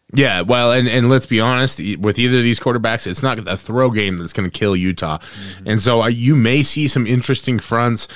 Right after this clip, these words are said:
Speaker 1: maybe a little bit more of a, a, like a five two look for Utah, where you're gonna press, uh, press backer up against the line of scrimmage, trying to spread that offense out and, and occupy blockers so that your linebackers can flow more freely.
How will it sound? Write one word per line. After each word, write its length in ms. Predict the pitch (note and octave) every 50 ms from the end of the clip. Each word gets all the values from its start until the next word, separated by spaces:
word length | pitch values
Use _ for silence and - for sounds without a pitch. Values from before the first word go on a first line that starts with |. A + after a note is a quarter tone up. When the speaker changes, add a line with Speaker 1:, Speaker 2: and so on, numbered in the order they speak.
| - - - - - -
Speaker 1:
maybe 320 | - G2+ A#2 B2 B2+ C3
a 60 | C3 B2
little 220 | B2 B2 A#2+ A#2+
bit 120 | A#2+ A2+ G2
more 280 | G#2 A2 A#2 B2 A#2+
of 140 | A2+ G2+ G2+
a, 100 | G#2 - -
a, 80 | G2+ G#2+
like 240 | F2+ F#2+ G#2+ F#2+ G#2
a 40 | G2+
five 460 | - - - G2+ G#2+ A#2+ B2 - -
two 320 | - - A#2+ A#2+ A#2+ B2
look 260 | A#2+ A#2 B2 B2 -
for 240 | - - - - B2
Utah, 580 | A#2+ G#2+ A2 A#2 A#2 - - A2 G#2+ G#2+ G#2+ G#2
where 140 | F2+ F2 G2+
you're 140 | G2+ F#2+ F2+
gonna 200 | F2+ G#2 F#2+ E2
press, 440 | - - A#2+ B2+ A#2+ - - - - - - - - - - -
uh, 240 | - G2 G2 F2+ F2
press 260 | D#2+ - A#2+ G#2+ -
backer 460 | - - F#2 F2+ F2+ - - A2+ G2
up 160 | - G2+ G2 A2+
against 240 | G2 G#2 F#2+ -
the 40 | -
line 180 | F2+ F2+ F#2 D#2+
of 80 | D2+
scrimmage, 480 | - - - A#2 A2+ A2 A#2 G#2+ - -
trying 200 | - G#2 G2 G2
to 80 | F#2 F2
spread 560 | - - - _ - G2 A2 A#2 A#2+ A#2 G#2+
that 240 | G2+ G#2+ G#2 G#2 -
offense 500 | G#2 F#2+ G2 G2+ G2+ - G#2+ F#2+ F2+ - -
out 320 | F#2 G2 G#2 G2+ G2+ - - - - - - - - -
and, 160 | G#2+ G2+ F#2+
and 160 | E2 G#2+ A2
occupy 600 | G2 - G#2+ A#2+ C3+ - - D3+ C#3 - C#3 C#3
blockers 540 | C3+ G#2+ A#2 B2+ B2 B2 A#2 - - G#2+ G2+
so 200 | - - - G#2
that 160 | G2+ G#2+ F#2
your 120 | G2+ G#2 G2+
linebackers 680 | G2 G#2+ A2 A#2+ A#2 A2 A2+ G#2 - - A2+ G2 -
can 160 | - G#2+ G2
flow 360 | F#2 - - A#2 A#2 A2+ A2
more 200 | G#2 G2+ G2+ F#2+ -
freely. 600 | - - - A2+ A2+ G#2+ G#2 F#2+ E2 D#2 D2+